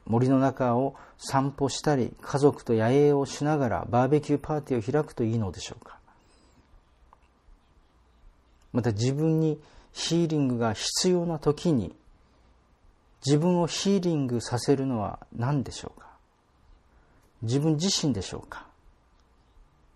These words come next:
それとも近しい知人でしょうか。それでもなければ、高い地位にいる為政者たちでしょうか。経済人でしょうか。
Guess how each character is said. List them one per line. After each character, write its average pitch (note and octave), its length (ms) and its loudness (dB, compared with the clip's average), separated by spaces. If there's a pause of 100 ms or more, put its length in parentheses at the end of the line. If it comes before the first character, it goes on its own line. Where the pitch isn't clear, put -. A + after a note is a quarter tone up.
(200)
そ - 180 -4
れ D3 80 2
と D3+ 80 0
も C#3+ 140 2
近 - 360 -4
し E3 340 0
い A2+ 40 -2
知 - 380 -6
人 F3 180 2
で F3 80 2
し - 140 -6
ょ C3+ 60 2
う - 40 -8
か。 - 160 -16 (1040)
そ - 180 2
れ D3 60 8
で D#3 80 4
も D3 120 4
な E3+ 120 2
け E3+ 140 0
れ B2+ 80 2
ば、 F#2 180 -2 (380)
高 D3+ 320 0
い D#3+ 80 -2
地 - 200 -2
位 D3+ 40 2
に C#3 120 2
い B2+ 40 2
る A#2 220 2
為 - 60 -8
政 E3 320 2
者 G#2+ 140 -6
た - 180 -4
ち - 120 -10
で F#2+ 80 -6
し - 120 -14
ょ - 40 -14
う - 80 -16
か。 - 180 -20 (1400)
経 D#3 220 2
済 F3 380 0 (100)
人 A2+ 260 0
で F#2 100 -2
し - 120 -8
ょ - 40 -6
う - 40 -10
か。 - 200 -20